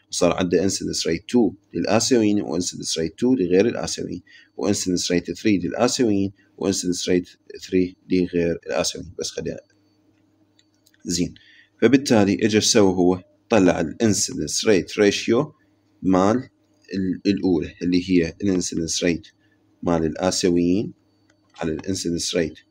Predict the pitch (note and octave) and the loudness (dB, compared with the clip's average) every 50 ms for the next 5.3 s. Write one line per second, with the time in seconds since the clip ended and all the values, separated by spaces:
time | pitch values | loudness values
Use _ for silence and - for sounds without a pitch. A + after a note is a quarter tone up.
0 | _ _ _ _ _ _ _ - - D#2+ E2 E2 E2 E2 E2+ F2+ F#2 F#2 - - | _ _ _ _ _ _ _ -8 -4 -2 -2 -2 -4 -2 0 2 2 2 2 0
1 | F2 F2 - - F2 F2 F#2 F#2+ F#2+ G2+ A2+ C#3 E3+ E3 - - D2+ - - - | -2 -2 -2 -2 0 0 2 2 2 2 0 0 -2 -6 -10 -16 -18 -16 -14 -12
2 | - - - E2 E2+ F2 F2 E2+ - - D#2 D2+ E2 F2 G2 A2 - - E2+ E2 | -12 -8 -6 -2 -2 -2 -2 -4 -6 -8 -8 -4 -2 0 0 -2 -2 -4 -6 -8
3 | - - F2+ F2 F2+ F#2 G#2+ C3 D3+ - - - - _ _ - F#2+ F#2 F#2 F2+ | -4 -2 0 2 2 2 2 0 -2 -6 -10 -20 -20 _ _ 0 4 4 4 4
4 | F#2 F2+ E2+ E2 C2 G2 G#2 - - E2 E2 D#2+ - - G2 G#2 A#2+ - - - | 4 2 0 0 -2 -2 -4 -2 -4 -4 -6 -6 -4 0 0 0 0 0 -2 -6
5 | B1 - - - - | -8 -8 -8 -10 -12